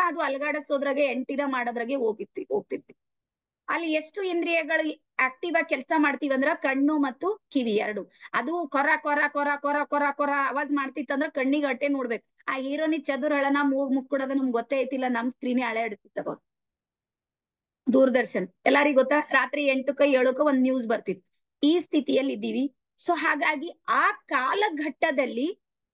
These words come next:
attract ಮಾಡುವಂತ ಯಾವುದೇ ಸಾಧನಗಳು ನಮ್ಮ ಹತ್ರ ಇರ್ಲಿಲ್ಲ. ಅದಕ್ಕೆ ಬಾಯಿ ಮುಚ್ಕೊಂಡಿದ್ದೇವು ನಾವೆಲ್ಲ, ಸಾಧು ಸಂತರು ಇದ್ದೇವು ಅವಾಗ. ಈಗ ನಾವು ನಮ್ ನಮಗೆ grade ತಿಳ್ಕೊತೇವೆ, ನಾವ್ ಹಂಗಿದ್ದಿಲ್ರಿ. ಅವಾಗ ನಮ್ಗೆ ಇದ್ರೆ ನಾವ್ ಅವ್ರಕ್ಕಿಂತ ಆ ಕಡೆ, ಆ ಕಡೆ ಇರ್ತಿದ್ದೇವು, ಏನು ಇದ್ದಿಲ್ಲ, ಸುಮ್ಮಿದ್ದೇವು.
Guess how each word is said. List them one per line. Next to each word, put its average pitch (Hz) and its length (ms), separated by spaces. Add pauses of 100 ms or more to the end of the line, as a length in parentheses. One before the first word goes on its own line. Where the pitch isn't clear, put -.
attract 381 680
ಮಾಡುವಂತ 311 600 (280)
ಯಾವುದೇ 285 600
ಸಾಧನಗಳು 320 800
ನಮ್ಮ 285 200
ಹತ್ರ 262 180
ಇರ್ಲಿಲ್ಲ. 277 480
ಅದಕ್ಕೆ 285 260
ಬಾಯಿ 247 220
ಮುಚ್ಕೊಂಡಿದ್ದೇವು 240 800
ನಾವೆಲ್ಲ, 190 280 (520)
ಸಾಧು 269 360
ಸಂತರು 247 380
ಇದ್ದೇವು 208 240
ಅವಾಗ. - 200 (760)
ಈಗ 381 160
ನಾವು 359 220
ನಮ್ 339 180
ನಮಗೆ 349 260
grade 302 320
ತಿಳ್ಕೊತೇವೆ, 277 640
ನಾವ್ 262 240
ಹಂಗಿದ್ದಿಲ್ರಿ. 254 560
ಅವಾಗ 349 380
ನಮ್ಗೆ 294 340
ಇದ್ರೆ 349 140
ನಾವ್ 320 180
ಅವ್ರಕ್ಕಿಂತ 277 460
ಆ - 20
ಕಡೆ, 269 200
ಆ - 20
ಕಡೆ 269 180
ಇರ್ತಿದ್ದೇವು, 220 340
ಏನು 269 300
ಇದ್ದಿಲ್ಲ, 277 280
ಸುಮ್ಮಿದ್ದೇವು. 240 540